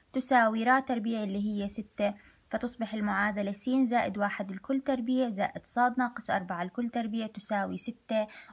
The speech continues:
وتلاتين. نيجي على تدريب ستة أربعتاش من الكتاب صفحة تمانية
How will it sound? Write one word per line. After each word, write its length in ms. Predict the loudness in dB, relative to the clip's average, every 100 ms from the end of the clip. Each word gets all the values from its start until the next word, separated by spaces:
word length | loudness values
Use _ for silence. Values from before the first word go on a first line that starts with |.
| -8
وتلاتين. 540 | 0 0 0 -8 -8 -12 _ _ _ _ -2
نيجي 260 | 2 4
على 200 | 4 4
تدريب 380 | 0 -2 0 -2
ستة 380 | -4 -8 0 0
أربعتاش 760 | 0 -4 -2 0 2 0 0
من 100 | 2
الكتاب 600 | 2 0 -4 2 4 2
صفحة 300 | 0 -6 -6
تمانية 500 | -4 0 0 0 -2